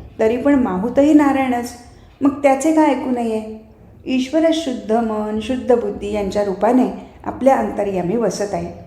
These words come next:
मग त्याचे ऐकू नये काय? माझा तर असा भाव आहे की मी यंत्र, चालवणारा तो, मी घर,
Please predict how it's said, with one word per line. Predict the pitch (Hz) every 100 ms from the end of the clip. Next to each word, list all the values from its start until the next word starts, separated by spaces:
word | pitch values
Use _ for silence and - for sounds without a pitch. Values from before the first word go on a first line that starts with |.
| - - -
मग | 311
त्याचे | 311 - - - 285
ऐकू | 285 269 277
नये | 269 262 262
काय? | 254 247 262 - - - - -
माझा | 233 240 277 311
तर | 330
असा | - 226 - 285
भाव | 247 208
आहे | 175 170 185 262 - - -
की | 277
मी | 262 285 320 - -
यंत्र, | 269 285 190 - 151 - - - - - - -
चालवणारा | - 220 247 247 254 269
तो, | 285 311 302 156 - - - - - - -
मी | 226 262 269 -
घर, | 226 254 320